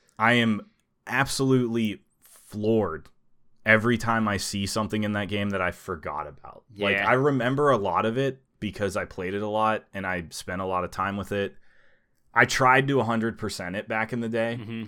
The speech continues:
Speaker 1: which was really difficult without guides. Like, we
Speaker 2: Yeah,
Speaker 1: had
Speaker 2: yeah.
Speaker 1: game, we had GameFAQs and stuff, but it was, like, all text.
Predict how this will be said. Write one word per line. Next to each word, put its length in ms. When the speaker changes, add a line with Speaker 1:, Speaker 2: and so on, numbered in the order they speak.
Speaker 1:
which 220
was 180
really 300
difficult 760
without 440
guides. 640
Like, 220
we 80
Speaker 2:
Yeah, 60
Speaker 1:
had 120
Speaker 2:
yeah. 100
Speaker 1:
game, 320
we 140
had 180
GameFAQs 760
and 140
stuff, 460
but 300
it 180
was, 180
like, 380
all 240
text. 580